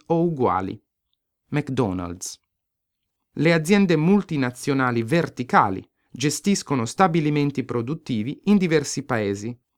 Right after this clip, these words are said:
con lo scopo di produrre merci che servono come materie prime per altri stabilimenti in altri paesi. Adidas.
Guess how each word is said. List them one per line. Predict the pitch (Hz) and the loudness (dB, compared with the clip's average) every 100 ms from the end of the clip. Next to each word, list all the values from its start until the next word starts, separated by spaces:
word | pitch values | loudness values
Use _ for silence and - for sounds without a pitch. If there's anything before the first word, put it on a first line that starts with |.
| _ | _
con | 135 | 2
lo | 123 | 2
scopo | 135 - 196 - | 0 0 0 2
di | 113 107 | -2 -2
produrre | 131 139 190 208 165 | -2 2 4 4 4
merci | 185 120 110 - - - - | 2 0 -2 -6 -8 -8 -2
che | 190 | -2
servono | 175 214 214 208 226 220 | 0 2 2 2 2 2
come | 202 160 131 | 2 2 2
materie | 135 151 190 214 214 220 | 0 0 2 2 2 0
prime | - 120 117 160 - _ | 0 -2 -2 -6 -10 _
per | 175 156 - | -2 -2 2
altri | 185 214 214 233 | 4 6 4 -2
stabilimenti | - 175 151 170 190 107 120 - 190 | -2 -2 0 2 2 0 -4 -6 0
in | 196 | 2
altri | 104 113 156 | 0 -2 -4
paesi. | 170 139 92 92 90 - _ _ _ _ _ _ | -2 0 0 -4 -10 -14 _ _ _ _ _ _
Adidas. | - 117 101 92 - - | 0 0 0 -8 -10 -12